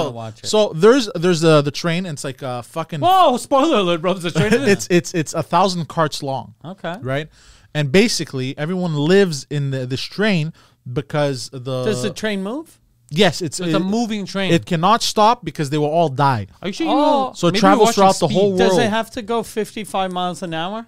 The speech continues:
Speaker 3: Or else it explodes?
Speaker 1: Or else, yeah. And
Speaker 2: No.
Speaker 1: then, uh, does, uh,
Speaker 3: Sandra Bullock is
Speaker 1: Keanu
Speaker 3: in it.
Speaker 1: Reeves
Speaker 3: <laughs>
Speaker 1: save the day?
Speaker 3: Yeah.
Speaker 2: No, no, this is different. If
Speaker 1: Okay.
Speaker 2: it stops, they all die. So it, ju-, it, it's
Speaker 1: Die of what?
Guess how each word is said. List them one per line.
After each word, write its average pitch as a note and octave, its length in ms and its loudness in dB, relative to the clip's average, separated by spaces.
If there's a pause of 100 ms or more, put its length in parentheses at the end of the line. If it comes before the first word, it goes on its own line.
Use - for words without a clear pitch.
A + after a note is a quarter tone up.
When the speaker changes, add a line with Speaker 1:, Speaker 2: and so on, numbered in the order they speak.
(160)
Speaker 3:
Or E3 140 -4
else E3+ 260 -4
it D3+ 160 -10
explodes? F#3+ 560 -10 (140)
Speaker 1:
Or D#3+ 80 -6
else, D#3+ 260 -6
yeah. E3+ 420 -8
And D#3+ 120 -2
Speaker 2:
No. D3+ 160 6
Speaker 1:
then, A2 100 -2
uh, C3+ 560 -6
does, D3 300 -10
uh, C3+ 200 -6
Speaker 3:
Sandra F#3 260 -4
Bullock F#3+ 220 -4
is G3 60 0
Speaker 1:
Keanu F#3+ 160 -4
Speaker 3:
in F#3 60 -6
it. - 20 -8
Speaker 1:
Reeves F3 580 -6
Speaker 3:
<laughs> - 60 -20
Speaker 1:
save D3+ 380 -8
the D3+ 80 -8
day? D3 260 -6 (340)
Speaker 3:
Yeah. D3 120 -4
Speaker 2:
No, G3+ 140 8
no, F3 140 6
this F3+ 80 4
is E3+ 100 0
different. D#3 300 2 (360)
If E3 120 0
Speaker 1:
Okay. C3 60 2
Speaker 2:
it - 60 -2
stops, F#3+ 340 4
they E3 100 4
all E3 140 8
die. D3+ 220 6
So C#3+ 160 -2
it, C#3 80 -4
ju-, D#3+ 180 -8
it, D#3 200 -6
it's D#3+ 480 -4
Speaker 1:
Die E3 160 -2
of D#3 120 -4
what? D#3 280 -6